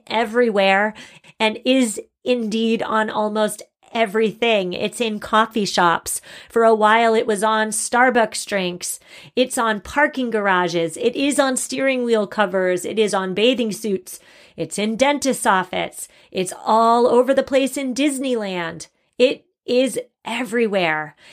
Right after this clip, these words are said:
And because the label is everywhere, Californians are desensitized to it. The label is a scarlet letter of sorts. But if everything, if everyone's wearing the scarlet letter, the scarlet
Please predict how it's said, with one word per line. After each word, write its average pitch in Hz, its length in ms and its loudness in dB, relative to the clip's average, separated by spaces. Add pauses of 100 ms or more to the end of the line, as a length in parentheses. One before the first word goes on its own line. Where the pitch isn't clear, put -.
(160)
And 240 140 -4
because 311 520 0
the 311 100 2
label 208 380 0
is 190 180 0
everywhere, 175 640 -2 (280)
Californians 240 840 0
are 185 280 0
desensitized 226 1040 -2
to - 140 -6
it. - 200 -10 (640)
The 240 80 0
label 277 560 2
is 254 520 2 (720)
a 202 80 -4
scarlet 220 600 0
letter 185 440 0
of 165 200 -10
sorts. - 580 -6 (300)
But 233 100 2
if 247 120 2
everything, 254 800 0
if 202 120 -2
everyone's 262 460 2
wearing 240 300 0
the 233 80 -2
scarlet 220 420 2
letter, 196 420 2 (380)
the 233 100 -6
scarlet 269 680 -2